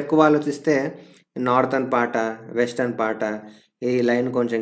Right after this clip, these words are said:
కిందికి ఉంటుందా, ఈ లైన్ కొంచెం పైకి ఉంటుందా అని రకరకాలుగా మన బై-, మైండ్ ఆలోచిస్తుంది అనమాట ఎగ్జామ్ టైంలో. So అలా కాకుండా ఇలాంటి సింపుల్ క్వశ్చన్ని కూడా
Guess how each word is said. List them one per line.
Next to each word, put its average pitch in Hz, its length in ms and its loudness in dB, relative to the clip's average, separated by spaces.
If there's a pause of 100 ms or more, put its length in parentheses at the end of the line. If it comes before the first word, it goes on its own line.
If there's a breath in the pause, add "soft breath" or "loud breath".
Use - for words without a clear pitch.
కిందికి 120 360 -4
ఉంటుందా, 107 360 -4 (240)
ఈ 113 100 -2
లైన్ 117 260 -2
కొంచెం 117 240 -4 (100)
పైకి 110 300 0
ఉంటుందా 104 360 -4 (680 loud breath)
అని 127 180 -6
రకరకాలుగా 143 600 4 (160)
మన 131 120 4 (160)
బై-, 123 220 4 (120)
మైండ్ 131 300 2 (160)
ఆలోచిస్తుంది 120 640 0
అనమాట 101 240 -4 (100)
ఎగ్జామ్ 110 340 -2
టైంలో. 95 280 -8 (760 soft breath)
So 135 140 -2
అలా 127 120 4 (140)
కాకుండా 120 400 0 (600)
ఇలాంటి 135 320 -2
సింపుల్ 151 340 2
క్వశ్చన్ని 143 480 2
కూడా 143 160 2